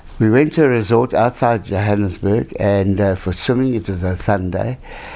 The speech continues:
And I had this tube on, and before I knew it, I got chucked into the pool.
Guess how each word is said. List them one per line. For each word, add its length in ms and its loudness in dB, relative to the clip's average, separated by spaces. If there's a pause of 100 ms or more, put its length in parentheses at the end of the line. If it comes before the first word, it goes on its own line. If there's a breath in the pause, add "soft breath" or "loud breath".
(360 loud breath)
And 520 0
I 220 2
had 100 2
this 280 -4
tube 300 4
on, 360 -2 (260 soft breath)
and 120 2
before 340 2
I 80 0
knew 240 4
it, 100 2
I 100 2
got 280 -2
chucked 260 -2
into 280 0
the 140 0
pool. 400 -2